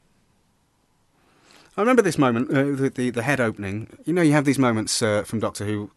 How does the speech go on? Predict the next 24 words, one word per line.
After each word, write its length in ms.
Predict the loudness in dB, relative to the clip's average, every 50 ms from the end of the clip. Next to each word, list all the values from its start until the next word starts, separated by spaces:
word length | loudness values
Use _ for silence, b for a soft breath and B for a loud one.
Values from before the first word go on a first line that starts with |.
| _ -20 _ _
from 160 | -8 -4 -2
when 120 | -2 -2
you 60 | -2 -4
watched 220 | -4 -6 -8 -10
it 60 | -10
as 100 | -8 -8
a 60 | -10
child, 360 | -6 -4 -4 -4 -4 -6 -8 -10
that 140 | -12 -12
you 80 | -10 -6
don't 220 | -6 -6 -6 -6
necessarily 460 | -6 -10 -10 -10 -8 -6 -6 -4 -4 -4
remember 280 | -4 -4 -4 -4 -6
in 80 | -6 -6
the, 120 | -6 -8
in 80 | -8 -10
the 60 | -10
f-, 140 | -10 -12 -16
in 260 | -18 -16 -12 -12 -12
the 80 | -12 -10
front 220 | -8 -8 -8 -8
of 60 | -8 -10
your 80 | -8 -6
mind. 280 | -4 -4 -6 -6 -10